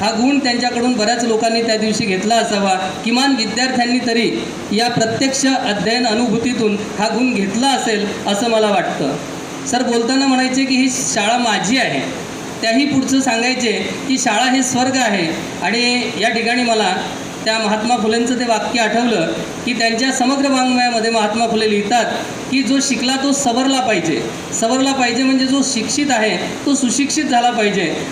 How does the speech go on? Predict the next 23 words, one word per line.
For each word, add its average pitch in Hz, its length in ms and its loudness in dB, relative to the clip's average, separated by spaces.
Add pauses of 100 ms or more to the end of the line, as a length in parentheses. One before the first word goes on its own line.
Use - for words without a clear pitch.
आणि 247 120 0
म्हणून 269 360 2 (340)
सुशिक्षित 277 520 0 (100)
तेव्हाच 262 360 2
होईल 269 200 4
विद्यार्थी 240 480 0
जेव्हा 233 320 2
त्याला 247 160 0
ही 240 140 0
शाळा 226 300 2
स्वर्ग 247 340 0
वाटेल. 208 420 0 (300)
आणि 226 160 0
ही 262 160 2
शाळा 247 320 0
स्वर्गासारखीच 233 1040 0
आहे 208 600 -2
असं - 160 0
आपल्याला 254 400 2 (100)
इथे 226 180 -2
बसलेल्या 226 460 0
नवीन 233 300 2
लोकांना 254 380 2